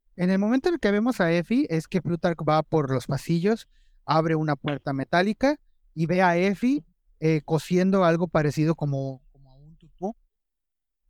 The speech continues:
Y, y, y le dice, eh, "Señorita, señorita o señora, no sé", le dice, "Señorita Trinket,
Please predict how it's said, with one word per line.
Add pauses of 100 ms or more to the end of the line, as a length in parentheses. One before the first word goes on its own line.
Y,
y, (280)
y
le
dice, (560)
eh,
"Señorita, (200)
señorita
o
señora,
no
sé",
le
dice, (640)
"Señorita
Trinket,